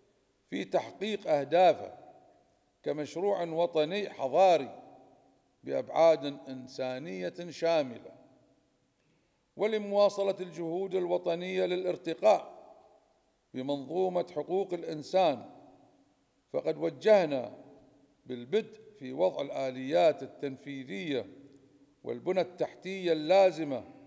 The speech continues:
لمراكز الإصلاح والسجون المفتوحة، ووفق ضوابط محددة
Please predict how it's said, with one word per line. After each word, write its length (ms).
لمراكز 640
الإصلاح 720
والسجون 680
المفتوحة، 800
ووفق 420
ضوابط 680
محددة 680